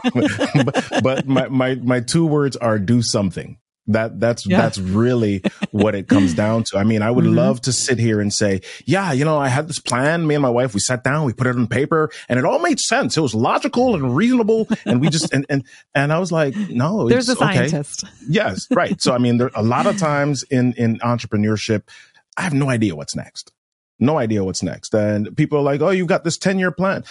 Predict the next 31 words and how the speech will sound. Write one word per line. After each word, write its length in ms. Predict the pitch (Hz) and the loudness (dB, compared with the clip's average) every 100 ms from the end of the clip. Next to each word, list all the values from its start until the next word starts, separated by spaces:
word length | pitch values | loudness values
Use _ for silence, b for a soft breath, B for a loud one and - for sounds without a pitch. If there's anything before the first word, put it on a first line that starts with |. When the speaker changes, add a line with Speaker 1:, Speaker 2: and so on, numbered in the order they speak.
| B 143 | B -2
Speaker 1:
No, 100 | 196 | 0
I 60 | |
don't. 260 | 196 139 - _ _ _ - | 2 -2 -6 _ _ _ -2
I, 220 | 127 117 | -2 0
I've 160 | 120 110 | -2 -2
got 160 | 127 | -2
some 140 | - 104 | -2 -4
things 720 | - 127 202 180 190 - - _ _ - | -2 0 0 -2 -2 -6 -8 _ _ -2
that 100 | 107 | 0
I 40 | |
wanna 300 | 110 113 113 | 0 0 0
do. 500 | 90 147 175 135 135 - | 0 0 0 0 -2 -2
I, 180 | 107 - | -2 0
I 80 | 104 | -2
have 340 | 104 131 127 - | 0 -2 -4 -4
these, 360 | 123 120 110 87 | 0 0 0 0
these 200 | 110 101 | 0 0
dreams 340 | 85 120 151 117 | 0 0 2 0
or 80 | |
these 240 | 101 113 95 | 0 0 -2
ideas 600 | 110 95 90 120 143 117 | -4 -2 0 0 0 -2
that 100 | 104 | -4
are 80 | 101 | -4
kind 320 | 113 127 151 | -2 0 0
of, 120 | 131 | 0
uh, 340 | 113 107 98 - b - | 0 -2 -4 -8 b -6
cloudy. 680 | - 107 120 151 196 233 _ _ _ _ _ 127 | -2 0 0 0 -2 -4 _ _ _ _ _ -2
And 360 | 120 117 113 | 0 2 0
I'm 120 | 117 117 | 0 0
saying, 300 | 127 120 113 | 0 0 -2
"Okay, 420 | 123 117 95 | 0 0 0